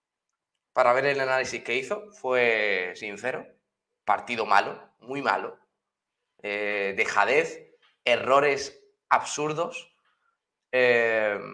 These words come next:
falta de concentración, sin sentido, en un partido tan importante como el que, que se jugaba en el Málaga, el Málaga. Y la salvación, por supuesto, que no está, que no está encarrilada, ni mucho menos. Faltan cuatro jornadas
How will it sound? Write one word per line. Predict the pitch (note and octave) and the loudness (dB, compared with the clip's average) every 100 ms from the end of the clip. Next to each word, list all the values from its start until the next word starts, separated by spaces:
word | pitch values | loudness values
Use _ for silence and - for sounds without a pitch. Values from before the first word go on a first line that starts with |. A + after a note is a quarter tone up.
| G2+ _ | -16 _
falta | - D#3 D#3 | 2 2 4
de | D3 | 0
concentración, | C3+ A#2+ A#2+ A#2+ A#2 - A#2+ C#3+ A3+ - _ _ _ - | 0 -6 -8 -2 -4 -2 -4 -4 -6 -16 _ _ _ -20
sin | - G#2 | -18 -14
sentido, | G2+ F#2+ A2+ A#2+ - - _ _ _ _ _ _ | -14 -12 -10 -8 -10 -14 _ _ _ _ _ _
en | G#2 | -8
un | A2+ | 0
partido | A#2 A2+ A#2+ A2 | 4 6 4 0
tan | A2 | 0
importante | G#2+ F#2+ F#2 G#2+ A2 G2+ - | 0 -2 4 4 4 -4 -6
como | A#2+ G#2+ | -4 -2
el | G2 | 2
que, | G#2 F#2+ F2+ | 4 6 4
que | - | 0
se | F#2+ | -6
jugaba | G2 G#2 G#2 | -2 2 2
en | G2+ | 0
el | F#2+ | 0
Málaga, | G#2 A#2 C#3 | 0 0 -2
el | B2 | -2
Málaga. | G#2 A#2 C#3 - - _ _ _ _ _ _ _ _ _ _ _ - | 0 0 0 -4 -14 _ _ _ _ _ _ _ _ _ _ _ 2
Y | D#3+ | 6
la | C#3 | 6
salvación, | C#3 B2+ A2 B2+ | 8 4 6 2
por | B2+ | 0
supuesto, | A#2+ G#2+ A#2 - - _ | -2 -4 -4 -6 -12 _
que | A#2 | -4
no | A2 | 0
está, | A2+ - G#2+ G2+ G2 F#2+ F#2 F2 - | 0 2 6 8 8 6 6 2 -2
que | G#2 | -2
no | G2 | -2
está | - G2 F#2 F#2 F2+ - - | 2 4 4 2 -4 -10 -8
encarrilada, | A2+ G2+ A2 G2 G2+ B2+ - | -6 2 2 4 4 4 4
ni | B2+ G2 | -4 -8
mucho | F#2+ G2+ | -8 -2
menos. | F#3+ G2 - | -2 -2 -4
Faltan | A#2 B2+ B2+ - | -2 0 -2 0
cuatro | C#3 D3 D#3 | 2 2 2
jornadas | C#3+ C#3 D#3 G3 - | 0 0 0 -2 -10